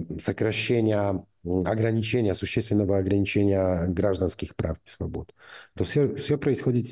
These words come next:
в Польше сейчас, да, ну, как бы всё по одному образцу. Да, можем и как бы вернуться даже,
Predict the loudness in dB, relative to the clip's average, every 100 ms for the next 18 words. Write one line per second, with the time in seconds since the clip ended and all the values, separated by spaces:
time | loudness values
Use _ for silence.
0 | -14 _ _ 0 2 0 0 0 0 0
1 | 0 2 0 -2 -2 -6 -4 -4 0 -2
2 | -2 -2 -2 0 2 2 2 2 0 -2
3 | 0 -2 -2 _ _ -20 -20 _ -6 0
4 | 2 2 2 4 4 4 4 4 2 0
5 | -2 -2 0 2 2 2 0 0 0 2
6 | 2 2 0 -4 -8